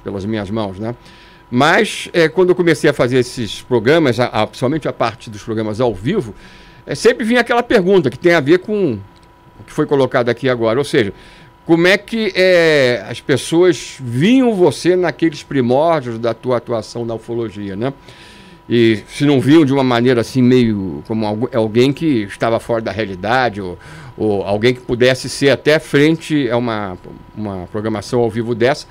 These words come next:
questionado dentro desse tipo de, de aspecto ali, cara a cara, né? E eu digo o seguinte: eu nunca tive, ao contrário de alguns colegas do passado, eu nunca tive nenhum problema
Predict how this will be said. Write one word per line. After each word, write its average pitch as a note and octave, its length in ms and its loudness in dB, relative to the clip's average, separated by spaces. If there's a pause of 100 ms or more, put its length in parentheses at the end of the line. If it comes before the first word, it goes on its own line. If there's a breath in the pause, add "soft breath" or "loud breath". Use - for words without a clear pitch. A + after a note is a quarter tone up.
(360 soft breath)
questionado F3+ 1000 0
dentro D3 300 2
desse E3 220 -2
tipo B2+ 280 -6
de, A2+ 140 -6
de A2 100 -6
aspecto D#3+ 640 -2
ali, F#4+ 360 2 (240)
cara D3+ 180 0
a - 20 0
cara, F3 320 2
né? D3 140 -2 (520 loud breath)
E C4 100 -2
eu C4 100 6
digo C4 200 -2
o - 40 -12
seguinte: A3 400 0
eu G3+ 220 6
nunca C4+ 280 2
tive, D#3+ 480 0
ao E3+ 140 4
contrário C#3+ 480 2
de B2+ 60 -2
alguns C3 280 0
colegas B2 480 2
do A2+ 80 0
passado, D3+ 460 -2
eu C#3+ 60 0
nunca G#3+ 200 -2
tive E3 220 -2
nenhum G#3 320 2
problema D#3 640 2